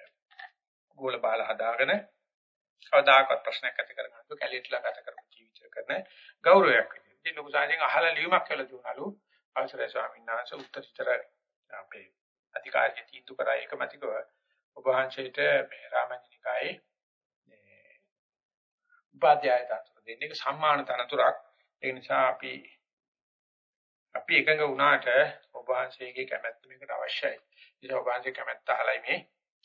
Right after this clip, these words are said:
ලියුමක් කරලා තියෙන්නේ. ලොකු සාහිත්‍ය දවස් තුනක් විතර මේ ලියුම තියාන කර කල්පනා කරගෙන හිටියලු.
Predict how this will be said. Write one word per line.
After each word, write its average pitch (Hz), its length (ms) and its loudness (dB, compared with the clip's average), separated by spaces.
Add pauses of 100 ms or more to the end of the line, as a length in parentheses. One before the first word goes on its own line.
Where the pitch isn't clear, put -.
(140)
ලියුමක් 135 240 -10
කරලා 107 220 -8
තියෙන්නේ. - 160 -20 (480)
ලොකු 139 180 -8
සාහිත්‍ය 143 260 -10
දවස් 127 280 2
තුනක් 156 280 -2
විතර - 260 -14
මේ 131 160 -10
ලියුම 123 280 -18
තියාන 120 340 -6 (760)
කර - 180 -2
කල්පනා 123 460 -4
කරගෙන - 260 -16
හිටියලු. - 420 -8